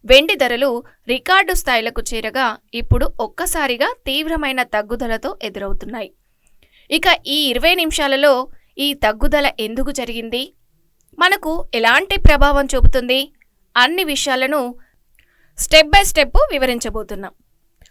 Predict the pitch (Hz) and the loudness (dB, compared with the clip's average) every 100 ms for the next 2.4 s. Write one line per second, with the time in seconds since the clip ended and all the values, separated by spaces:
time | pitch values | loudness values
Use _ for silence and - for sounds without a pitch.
0 | - 285 302 453 285 294 392 - 233 277 | -2 2 2 4 4 2 -2 -10 -2 0
1 | 302 - 226 277 320 277 254 440 - 220 | 0 2 0 0 -2 -2 -4 -4 -4 -4
2 | 214 196 190 196 | -6 -8 -10 -14